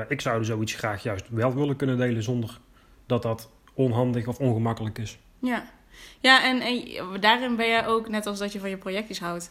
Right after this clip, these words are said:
Speaker 2: eh, als ik dat even zo mag zeggen, hou jij ook wel een beetje van experimenteren. Dus, eh, jij hebt natuurlijk, ja, allerlei allergieën, zeg maar.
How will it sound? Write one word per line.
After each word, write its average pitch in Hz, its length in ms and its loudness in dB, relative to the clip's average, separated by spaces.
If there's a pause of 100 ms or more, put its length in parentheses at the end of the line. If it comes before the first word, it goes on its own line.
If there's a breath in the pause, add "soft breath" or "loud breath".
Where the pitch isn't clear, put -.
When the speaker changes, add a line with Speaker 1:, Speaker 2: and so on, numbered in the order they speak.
(140)
Speaker 2:
eh, 185 200 -6
als 185 120 -4
ik - 60 -18
dat 180 140 -8
even 180 200 -6
zo 180 120 -6
mag 175 140 -10
zeggen, 180 220 -4 (260 loud breath)
hou 226 160 6
jij 240 120 4
ook 269 120 0
wel 247 160 0
een 226 80 -2
beetje 226 260 -2
van 214 180 -2
experimenteren. 185 840 -4
Dus, 185 260 -6 (120)
eh, 214 100 -2 (400)
jij 202 100 2
hebt 208 120 2
natuurlijk, 202 440 -4 (400)
ja, - 280 -4 (100)
allerlei 196 460 6
allergieën, 220 540 0
zeg 233 200 -2
maar. 240 380 -2